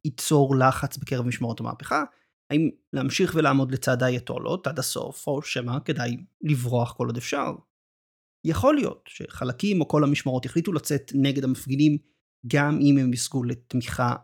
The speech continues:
עממית רחבה. היה והמפגינים יזכו לתמיכה של יחידות מהצבא, ההתנגשות הזאת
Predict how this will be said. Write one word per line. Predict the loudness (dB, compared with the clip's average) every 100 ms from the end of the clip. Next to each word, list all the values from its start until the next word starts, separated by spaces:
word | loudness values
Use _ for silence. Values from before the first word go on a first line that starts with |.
| -4
עממית | 0 0 -2
רחבה. | -6 -4 -4 -4 -8 _ _ _ _ _ -4
היה | 0 2
והמפגינים | 4 2 2 0 2 0 -4 -8
יזכו | -4 -2 -2
לתמיכה | -2 -4 -2 -2
של | -4
יחידות | -6 -4 -4 -4
מהצבא, | -6 -6 -4 -4 -4 _ _ _ _ -4
ההתנגשות | -4 0 0 2 2 0
הזאת | 0 -2